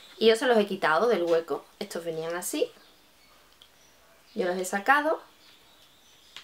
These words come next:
Los tengo todos guardaditos. No es difícil de sacar. Esto es gomita. Y la verdad es que la, me encajan bastante bien.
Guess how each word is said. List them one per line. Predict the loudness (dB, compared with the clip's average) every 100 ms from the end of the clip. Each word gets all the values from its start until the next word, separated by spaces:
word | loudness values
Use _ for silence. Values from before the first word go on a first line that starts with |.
| _ _ _ -20 -20 -8
Los | -2
tengo | 0 0 2
todos | 2 2 4
guardaditos. | 2 2 2 2 2 -2 -4 -12 -20 -20 _ _ -20 -20 _ _ -20 _ -20 -20 -20 -20 -20 -20 -16 0
No | 4
es | 4
difícil | 2 0 0 0
de | -2
sacar. | -2 0 2 0 0
Esto | -2 -2
es | -2
gomita. | -2 -2 -2 -4 -6 -16 _ _ _ -20 _ _ _ _ _ -20 -20 -20 -20 -20 _ _ -20 _ _ -20 _ _ _ -2
Y | 2 6 6 6 4 4 4 4 6 6
la | 6 6
verdad | 6 2
es | 2
que | 2
la, | 2 0 -8 -8
me | -6
encajan | -2 0 2
bastante | 0 0 -4 -4
bien. | -6 -10